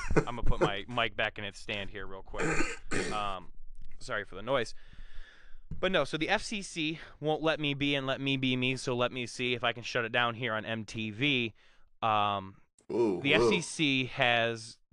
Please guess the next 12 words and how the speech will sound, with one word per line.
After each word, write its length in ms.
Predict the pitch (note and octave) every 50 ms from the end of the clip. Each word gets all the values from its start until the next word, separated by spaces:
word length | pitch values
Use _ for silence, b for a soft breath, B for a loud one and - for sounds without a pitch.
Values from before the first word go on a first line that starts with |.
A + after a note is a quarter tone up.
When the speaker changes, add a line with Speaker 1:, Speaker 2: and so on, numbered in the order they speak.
| -
Speaker 2:
decided, 720 | - A#2 A#2 - - C#3+ B2+ B2 A2+ G#2+ G#2 G#2 C3 D#3 D3 - - - - _ _ _ _ _ _ -
uh, 400 | G#2 G2+ G2 G2+ G2 G2 G2 -
with 160 | - A2+ G#2+
a 80 | A2 A2
three 240 | - - B2+ C3+ C3+
two 220 | - - C#3 C3
vote, 340 | A#2 A2+ G#2+ G#2+ A2 - - b b b b b b b b
to 100 | - - - - -
end 320 | C3+ C#3 C#3+ C#3 B2+ C3+ -
net 220 | - A#2+ A#2+ A2+ -
neutrality. 640 | A2+ A2+ G#2 - - A2 F#2+ F2 F2 C#2 A#1+ D2+ A2 - - - -
Speaker 1:
Dum, 400 | - A2+ A2 A2 G#2+ G#2+ A#2+